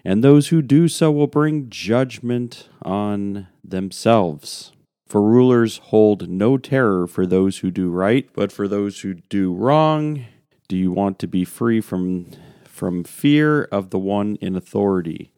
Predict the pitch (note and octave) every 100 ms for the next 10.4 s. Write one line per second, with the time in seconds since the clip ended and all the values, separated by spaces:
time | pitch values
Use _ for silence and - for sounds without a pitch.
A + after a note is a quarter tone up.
0 | - E2+ F2+ G#2+ G#2 G2+ - F#2 F#2+ F#2
1 | F2 F2+ E2+ F2 F2+ E2+ - E2 E2 D#2
2 | _ _ - E2 E2+ F2 F2+ E2+ D#2+ D2+
3 | _ - F2+ - G#2 G2+ B2+ - A#2+ G#2
4 | G2 G2 G2 F#2 F#2 F2+ G2+ A2+ G#2 G2
5 | F#2+ - F#2 F#2 F2+ F2 F2 - F#2 F2
6 | E2+ G2+ G#2 - A2+ G#2 G2+ F#2+ F2+ G#2
7 | B2+ - A2+ G#2+ F#2+ F#2 F2+ F2+ G2 F#2
8 | F#2 G2 A#2+ A2 A2+ A2 G#2 - A2 G2+
9 | G2 F#2+ F2 F2+ F#2+ - F#2 F2+ F2 F2+
10 | F2 E2 F2 E2+